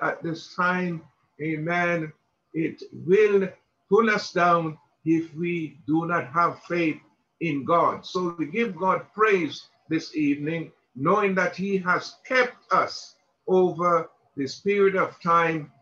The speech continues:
so that we are able at this point just to praise him.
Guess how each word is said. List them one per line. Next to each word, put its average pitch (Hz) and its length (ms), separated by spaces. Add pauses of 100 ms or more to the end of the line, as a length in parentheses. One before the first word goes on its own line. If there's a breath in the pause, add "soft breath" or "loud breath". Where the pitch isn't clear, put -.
(120)
so 170 340
that 156 260
we 151 120
are 147 260
able 185 580
at 143 240
this 170 260
point 175 600 (340)
just 156 440
to 143 180 (180)
praise 165 500
him. 165 380